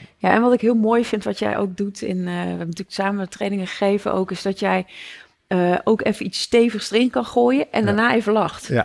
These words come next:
Speaker 2: ja,
Speaker 1: En
Speaker 2: ja.
Speaker 1: dan is het wel gezegd.
Speaker 2: Ja,
Speaker 1: Dus
Speaker 2: ja,
Speaker 1: de
Speaker 2: klopt.
Speaker 1: knuppel is wel in het hoenhok gegooid. <laughs> Ja, toch?
Speaker 2: Mhm.
Speaker 1: Maar het is wel even gedropt.
Speaker 2: Met een glimlach.
Speaker 1: Ja.
Speaker 2: En dat is, weet je, en dat, dat kan omdat ik ook die verbinding met die
Speaker 1: Ja.
Speaker 2: ander zo voel.
Speaker 1: Ja.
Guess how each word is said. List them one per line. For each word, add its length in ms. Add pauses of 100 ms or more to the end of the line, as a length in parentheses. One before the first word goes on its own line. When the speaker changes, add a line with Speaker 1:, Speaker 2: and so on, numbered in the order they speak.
(160)
Speaker 2:
ja, 80
Speaker 1:
En 80
Speaker 2:
ja. 60
Speaker 1:
dan 100
is 100
het 120
wel 160
gezegd. 760
Speaker 2:
Ja, 200
Speaker 1:
Dus 80
Speaker 2:
ja, 60
Speaker 1:
de 60
Speaker 2:
klopt. 80
Speaker 1:
knuppel 220
is 120
wel 100
in 60
het 80
hoenhok 340
gegooid. 560 (340)
<laughs> 340
Ja, 180
toch? 280 (200)
Speaker 2:
Mhm. 120 (720)
Speaker 1:
Maar 100
het 60
is 140
wel 160
even 200
gedropt. 360
Speaker 2:
Met 160
een 60
glimlach. 420
Speaker 1:
Ja. 260 (640)
Speaker 2:
En 140
dat 200
is, 300
weet 200
je, 60
en 100
dat, 320 (840)
dat 240
kan 260
omdat 240
ik 140
ook 140
die 100
verbinding 440
met 120
die 80
Speaker 1:
Ja. 60
Speaker 2:
ander 200
zo 140
voel. 400
Speaker 1:
Ja. 220